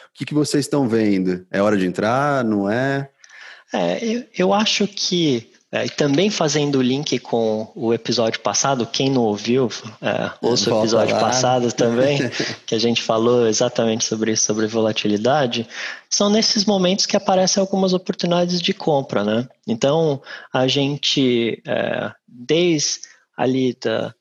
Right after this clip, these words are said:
Speaker 2: é, do epicentro, né, do, do começo da crise, a gente tem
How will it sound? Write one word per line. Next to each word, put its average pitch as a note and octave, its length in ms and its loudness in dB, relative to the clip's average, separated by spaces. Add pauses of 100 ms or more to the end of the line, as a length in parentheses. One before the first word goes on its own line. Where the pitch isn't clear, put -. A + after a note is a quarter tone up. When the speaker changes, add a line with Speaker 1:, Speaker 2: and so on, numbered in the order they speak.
(120)
Speaker 2:
é, G#2+ 280 -6
do A2+ 180 -6
epicentro, C#3 760 -4
né, A#2 320 -2 (140)
do, G#2+ 160 -6
do A2 100 -8
começo A2 460 -2
da A2 100 0
crise, B2+ 400 -2
a A#2 40 0
gente A#2+ 340 -4
tem C#3+ 420 -2